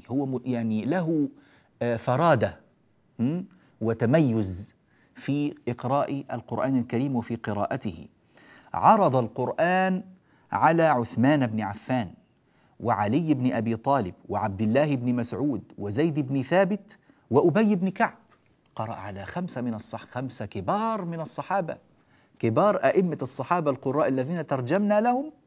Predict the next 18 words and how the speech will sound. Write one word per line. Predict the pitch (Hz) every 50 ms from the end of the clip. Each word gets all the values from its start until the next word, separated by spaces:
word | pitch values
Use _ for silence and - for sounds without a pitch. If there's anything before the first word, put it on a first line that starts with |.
| - -
عرض | - 165 208 180 151 135
عليهم | 135 123 127 131 147 151 143 147 143 -
أبو | 120 120 117
عبد | 113 113 107 110
الرحمن | 107 90 90 - 110 127 127 131 127 131 127 _ _ _ _ _ -
السلمي. | - - - - 151 131 110 87 78 - - _ - - - - - - _ _ _ _ _ _ _ _ _ _ _ _ _ _ _ _
طيب | - 135 120 117 110 98 92
ماذا | 120 160 202 196 170 156
فعل؟ | 139 - 160 127 127 123 120 - _ _ _ _ -
ماذا | 110 135 165 160 151
كان؟ | 131 - 151 143 131 131 - - -
ما، | 110 -
ما، | 107 110 120 -
ما | - 123 143 170
منهجه | 165 160 147 135 147 160 147 143 135
في | 123 123
الطلب؟ | 113 - - 135 135 131
سنأتي، | 127 - 151 170 196 - 131 - 135 143 -